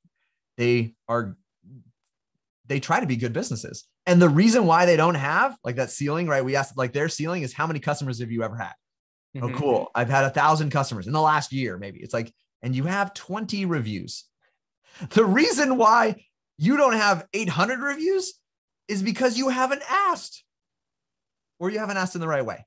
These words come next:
Speaker 1: Like, that's it. They haven't asked, or they haven't asked in the right way. And so, um, the, the consequence, if you get a ton of reviews,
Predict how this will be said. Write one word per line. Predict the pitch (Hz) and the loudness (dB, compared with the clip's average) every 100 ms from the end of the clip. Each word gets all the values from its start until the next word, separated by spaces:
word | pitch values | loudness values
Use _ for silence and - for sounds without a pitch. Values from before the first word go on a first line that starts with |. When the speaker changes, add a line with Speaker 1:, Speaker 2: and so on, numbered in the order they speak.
| - | -10
Speaker 1:
Like, | 139 | -6
that's | - 190 - | -2 -2 -2
it. | 110 | -6
They | 131 | -4
haven't | 151 208 196 | -4 -4 -2
asked, | 170 175 | -4 -4
or | 120 | -6
they | |
haven't | 131 147 139 | -4 -4 -4
asked | 127 | -6
in | 127 | -6
the | 117 | -4
right | 113 | -4
way. | 104 95 | -4 -8
And | 104 | -4
so, | 156 139 - _ _ - | 0 0 -2 _ _ 0
um, | 143 120 113 _ _ _ _ _ _ _ _ - _ _ 131 | 0 0 -4 _ _ _ _ _ _ _ _ -20 _ _ -8
the, | 147 135 127 | 0 2 2
the | 135 | -2
consequence, | - - 208 254 - - 101 139 - - | -6 -6 -4 -2 -4 -8 -10 -10 -14 -4
if | 165 180 | 0 2
you | 196 | 2
get | 170 165 | 0 0
a | 131 | -4
ton | - 147 | -4 -4
of | 147 | -4
reviews, | 120 110 95 95 95 - | -4 -6 -8 -10 -10 -12